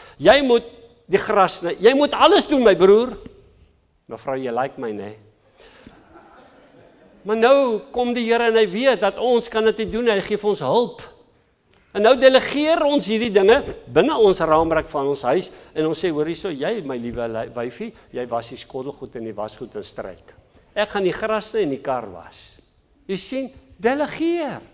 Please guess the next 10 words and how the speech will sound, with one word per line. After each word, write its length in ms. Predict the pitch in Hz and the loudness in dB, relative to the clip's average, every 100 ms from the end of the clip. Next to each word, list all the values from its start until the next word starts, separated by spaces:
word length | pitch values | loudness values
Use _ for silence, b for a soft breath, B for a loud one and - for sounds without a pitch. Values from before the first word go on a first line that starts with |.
| _ _ _ _ - | _ _ _ _ -2
Delegeer 600 | 254 320 - 247 269 269 | 2 2 0 -2 0 0
jou 60 | 269 | -2
pligte. 440 | 254 247 - 127 - B | -2 -4 -2 -4 -4 B
Maak 340 | 165 220 277 - | 0 2 2 0
dit 140 | 339 240 | -8 -2
ligte. 380 | 254 - 147 107 - b b | -2 -2 -6 -6 -12 b b
Moses 540 | 143 214 302 311 269 240 | -10 -4 -2 -4 -6 -4
het 120 | 208 | -2
dit 120 | 202 | -4
gedoen. 360 | - 139 104 | -8 -10 -10